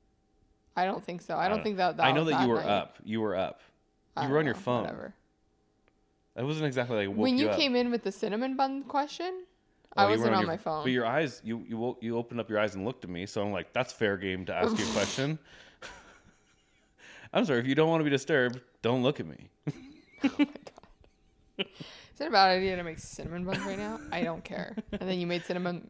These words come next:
Speaker 1: buns. How many did you eat? Did you actually eat three? Is there only two left in there?
Speaker 2: You know what? I ate two.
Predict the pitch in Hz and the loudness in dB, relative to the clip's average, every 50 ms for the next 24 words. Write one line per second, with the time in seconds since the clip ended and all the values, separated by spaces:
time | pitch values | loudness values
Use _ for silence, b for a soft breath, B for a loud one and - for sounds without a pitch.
0 | - 170 175 196 190 180 180 196 202 214 208 226 240 240 226 277 247 - 269 262 | -12 -4 -2 -2 -2 -2 -4 -4 -2 0 0 2 0 0 -2 -4 -4 -4 -4 -4
1 | 240 190 208 208 208 214 185 160 226 - 269 247 233 220 - - 147 139 156 226 | -4 -4 -4 0 2 4 4 4 2 2 -2 -4 -4 -4 -6 -4 -2 -2 -2 -4
2 | 262 - _ _ _ _ _ - 170 185 208 240 262 247 - - 175 175 170 147 | -4 -8 _ _ _ _ _ -6 -4 -2 0 0 -2 -4 -4 -4 -2 -2 0 -2
3 | 160 - - - - 151 175 220 254 262 _ _ _ _ _ _ _ _ _ _ | -2 -4 -6 -10 -10 -8 -8 -8 -10 -10 _ _ _ _ _ _ _ _ _ _
4 | _ _ _ _ _ - 117 120 117 110 104 107 117 - 98 104 101 101 98 95 | _ _ _ _ _ -4 -2 0 0 2 2 2 2 0 0 0 0 0 -2 -4
5 | - - - - - 107 101 104 110 139 160 | -8 -12 -12 -8 -6 -4 -4 -4 -6 -8 -10